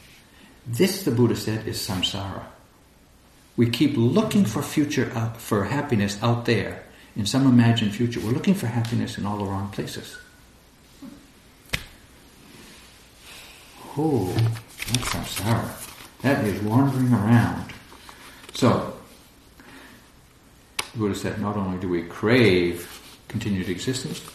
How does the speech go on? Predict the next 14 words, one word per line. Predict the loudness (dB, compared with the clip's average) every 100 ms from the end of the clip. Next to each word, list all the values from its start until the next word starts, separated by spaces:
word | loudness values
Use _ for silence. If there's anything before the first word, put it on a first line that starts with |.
| -8
we |
also | -4 -2 -2 -6
crave | -2 4 6 6 4 0 -2
and | -4 0
want | 2 2 2 -14 -20 -20 -20 -20 -20 -20 -20 _ -20 -4
the | 2
end | 6 8
of |
existence, | 6 4 -2 -4 -12 -14 -18 -20 -20 -4
or | 0
we | 2
want | 2 0 -2
the, | -2 -2 -2 -8 -18 -20 -20 -20 -16
uh, | -12